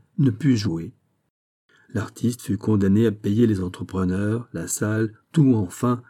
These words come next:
et laissa dans cette déplorable spéculation une forte somme qui contribua à aggraver la maladie qui devait l'emporter. Paganini était donc avare, comme on l'a prétendu. Il aimait l'argent, certes,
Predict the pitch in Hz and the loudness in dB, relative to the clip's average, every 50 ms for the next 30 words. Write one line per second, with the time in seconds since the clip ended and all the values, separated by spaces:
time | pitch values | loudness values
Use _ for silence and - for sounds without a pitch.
0 | _ _ _ _ _ - - 165 131 123 120 - - 143 135 120 107 - 120 95 | _ _ _ _ _ -6 -2 0 0 0 0 -2 -2 -2 -2 -2 -4 -4 -2 2
1 | 107 131 131 - - 120 113 117 113 104 95 95 - - - 131 - - 101 95 | 2 2 2 2 -4 -4 -2 -2 -2 -2 -2 -4 -4 -2 -2 -2 -2 0 -2 -2
2 | 90 90 - - - 127 123 120 _ _ _ - 175 127 107 - 151 147 - - | -2 -4 -4 0 0 0 0 -2 _ _ _ -6 -4 -4 -2 0 -2 -2 -2 -4
3 | 143 127 - - 127 120 117 120 120 120 - _ _ _ _ _ _ _ _ - | -6 -6 -2 -2 0 0 2 0 0 -2 -4 _ _ _ _ _ _ _ _ 0
4 | - 139 - - 151 147 - - 117 117 135 147 143 117 104 98 101 104 101 104 | 0 0 2 2 -2 -2 0 0 0 2 2 2 2 0 -2 -2 -2 0 0 0
5 | 92 90 90 92 92 95 87 90 95 95 90 - _ _ - - 107 98 95 90 | 0 2 0 0 -2 -2 -2 -2 -2 -4 -4 -6 _ _ -4 -2 0 0 2 0
6 | 92 90 87 87 - - 98 92 - - - 92 95 - _ _ _ _ _ _ | 0 -2 -4 -6 -6 -6 -6 -6 -6 -6 -6 -6 -6 -6 _ _ _ _ _ _
7 | _ _ _ _ _ _ _ _ _ _ _ _ _ _ _ _ _ _ _ _ | _ _ _ _ _ _ _ _ _ _ _ _ _ _ _ _ _ _ _ _
8 | _ _ - - 107 95 110 107 110 110 107 104 101 104 110 123 127 123 - 95 | _ _ -6 -6 -4 0 2 2 2 4 4 4 2 2 2 2 0 -2 -2 -4
9 | 101 104 104 - 233 190 135 104 110 101 113 147 139 - - - 113 104 104 104 | -2 -2 -4 -4 -4 -4 -2 -2 0 -2 -2 -2 -6 -8 -4 -2 0 0 0 0
10 | 104 101 101 101 104 - - 131 120 - 117 110 110 113 131 139 139 - _ _ | 0 0 -2 -4 -4 -6 -4 -4 -4 0 0 2 4 4 4 4 2 0 _ _
11 | _ _ _ _ _ _ _ _ - - 131 131 139 131 135 135 131 135 131 120 | _ _ _ _ _ _ _ _ -6 -2 4 6 6 8 8 8 6 4 2 0
12 | 120 120 127 131 151 151 - - - 123 135 147 147 - _ | 0 0 0 0 0 -2 -4 -2 -2 -2 -2 -2 -6 -10 _